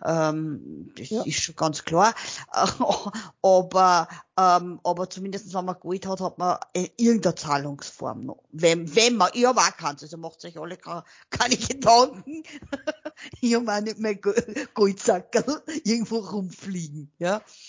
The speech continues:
Speaker 2: Ja.
Speaker 1: Ähm, aber es ist, also ich kenn einige Leute, die legen sich Gold und Silber an, ja, ja, auch okay. Ich, ich, besser als am, am Sparbuch, äh,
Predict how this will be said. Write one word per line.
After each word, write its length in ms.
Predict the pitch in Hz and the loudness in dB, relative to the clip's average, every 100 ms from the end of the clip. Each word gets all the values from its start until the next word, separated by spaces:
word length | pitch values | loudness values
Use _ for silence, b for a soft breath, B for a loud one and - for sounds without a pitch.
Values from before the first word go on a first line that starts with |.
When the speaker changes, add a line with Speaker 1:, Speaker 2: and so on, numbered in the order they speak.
| B B _ - - | B B _ -6 2
Speaker 2:
Ja. 220 | 190 185 | 4 4
Speaker 1:
Ähm, 160 | 185 - _ _ _ | 2 -10 _ _ _
aber 320 | - 196 208 - | 0 4 4 2
es 200 | - - | -2 -2
ist, 260 | 220 - 196 | -4 -4 -4
also 180 | 190 190 | -2 -6
ich 120 | 180 | -8
kenn 220 | 220 190 | -6 -2
einige 380 | 175 185 196 190 | -2 -2 -4 -2
Leute, 280 | 175 180 185 | 2 2 0
die 80 | 196 | -8
legen 260 | 175 180 220 | -8 -10 -10
sich 220 | 226 202 | -10 -6
Gold 260 | 190 208 | -4 -2
und 160 | 220 214 | -4 -10
Silber 340 | - 226 220 | -8 -4 2
an, 300 | 214 208 254 262 B B B - | 4 4 0 -6 B B B 0
ja, 320 | 190 233 - _ _ | 4 4 0 _ _
ja, 320 | 208 247 311 285 - _ _ - | 2 4 4 0 -10 _ _ -2
auch 220 | 233 330 | 0 0
okay. 340 | 302 - 180 170 | -4 -8 -6 -6
Ich, 160 | 180 - | -12 -16
ich, 260 | 185 147 | -18 -12
besser 340 | 202 269 - 370 | -2 0 0 -4
als 120 | 311 | -4
am, 140 | 349 277 | -6 -8
am 200 | 262 277 | -12 -12
Sparbuch, 640 | - 269 277 311 311 - - | -8 -2 -2 -2 -6 -6 -10
äh, 880 | - 69 - - 52 - - _ 139 | -20 -20 -20 -18 -18 -18 -20 _ -10